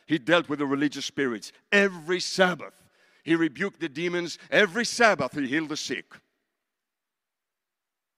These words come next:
Gotta love him. He's committed to us. We rest, he labors on our behalf. He still does.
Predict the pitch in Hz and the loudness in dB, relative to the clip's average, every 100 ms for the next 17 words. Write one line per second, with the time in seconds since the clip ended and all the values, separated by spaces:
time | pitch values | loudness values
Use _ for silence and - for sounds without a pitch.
0 | _ _ - 117 107 104 127 113 80 80 | _ _ -6 -6 -4 -6 -8 -10 -14 -18
1 | _ _ _ _ _ _ _ _ _ _ | _ _ _ _ _ _ _ _ _ _
2 | _ _ 113 98 - 90 98 127 95 95 | _ _ -10 -10 -10 -12 -10 -10 -10 -14
3 | 80 - - - _ _ _ _ _ _ | -16 -18 -20 -20 _ _ _ _ _ _
4 | _ _ 113 135 127 156 - - _ _ | _ _ -2 -2 -2 -6 -12 -18 _ _
5 | _ _ _ _ _ _ _ 101 107 85 | _ _ _ _ _ _ _ -10 -10 -10
6 | - - - - _ _ _ _ _ _ | -14 -20 -20 -20 _ _ _ _ _ _
7 | - 85 98 95 95 98 92 - - _ | -16 -8 -6 -6 -8 -10 -12 -14 -20 _
8 | _ _ _ _ _ - - 123 110 113 | _ _ _ _ _ -12 -4 -4 -2 -6
9 | 92 71 - | -6 -16 -20